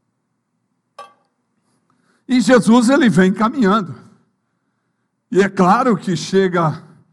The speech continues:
a torcida rubro-negra com uma mulher, na, Jesus estava na areia.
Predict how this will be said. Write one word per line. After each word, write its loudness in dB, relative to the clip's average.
a 0
torcida 0
rubro-negra 0
com -4
uma -2
mulher, -2
na, -4
Jesus 0
estava -2
na 0
areia. -2